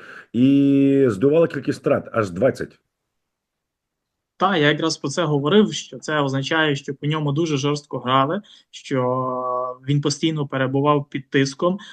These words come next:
Speaker 2: але насправді моментів у нього вистачало. Ось ти згадував про той епізод, коли він там дивом не замкнув, е, передачу Мігеля, та, коли він опинився в, у сітці воріт, і Мічел там теж хапався за голову.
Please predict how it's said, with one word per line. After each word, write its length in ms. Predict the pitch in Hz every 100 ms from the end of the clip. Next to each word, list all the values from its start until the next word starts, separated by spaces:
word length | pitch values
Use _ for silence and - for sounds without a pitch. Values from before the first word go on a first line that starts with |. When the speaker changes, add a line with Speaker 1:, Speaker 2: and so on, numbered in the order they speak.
| -
Speaker 2:
але 240 | - 135 131
насправді 520 | 131 - 240 330 302
моментів 540 | 175 160 220 233 165
у 60 | 151
нього 220 | 175 160
вистачало. 640 | 139 131 120 - 143 135
Ось 140 | 123 113
ти 100 | 139
згадував 400 | 131 143 135 117
про 100 | -
той 200 | 143 131
епізод, 340 | 127 123 139 -
коли 180 | 127
він 160 | 123 123
там 320 | 131 123 123
дивом 400 | 117 147 139 127
не 160 | 127 131
замкнув, 540 | 123 127 139 139 127 _ 131
е, 200 | 123 117
передачу 560 | - 127 135 135 -
Мігеля, 420 | 131 139 135 117 113
та, 240 | 135 135 - _
коли 140 | 135 127
він 120 | 127
опинився 840 | 117 131 131 127 - 120 117 117 113
в, 160 | 113 _ - -
у 80 | 147
сітці 440 | 143 175 160 -
воріт, 440 | 139 147 175 190 151
і 80 | 135
Мічел 340 | 165 165 131
там 160 | 131 123
теж 240 | 156 151
хапався 460 | 139 147 139 139 123
за 100 | 123
голову. 480 | 131 139 135 123